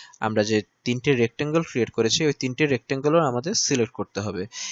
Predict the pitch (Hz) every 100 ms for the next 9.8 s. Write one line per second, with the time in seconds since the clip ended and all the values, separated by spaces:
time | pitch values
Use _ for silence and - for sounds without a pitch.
0 | 123 - 104 110 110 110 - 131 127 131
1 | 127 135 123 127 - - 131 - 170 160
2 | 170 - 131 117 113 107 101 165 - 139
3 | - 117 - - 135 147 - 135 143 147
4 | 147 156 190 277 - - - 110 113 113
5 | 117 - 135 123 104 127 139 180 165 123
6 | - 143 151 165 127 120 185 - 113 -
7 | 92 - 101 87 101 160 143 117 113 113
8 | 123 120 127 123 - 135 151 233 - -
9 | - - 131 135 139 156 139 165